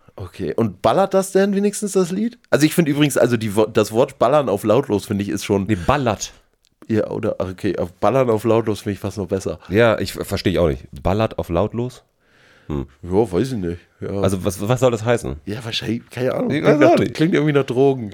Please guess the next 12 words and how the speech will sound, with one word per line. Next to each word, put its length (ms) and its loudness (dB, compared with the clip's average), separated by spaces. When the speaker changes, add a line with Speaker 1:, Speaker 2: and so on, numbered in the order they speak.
Speaker 1:
Aber 300 2
Speaker 2:
Ja, 240 4
Speaker 1:
wir 80 2
reden 100 4
Speaker 2:
vielleicht. 140 2
Speaker 1:
ganz 120 2
schön 100 -4
viel 160 -2
über 180 2
Drogen 380 -2
hier. 260 -6
Vielleicht. 200 -8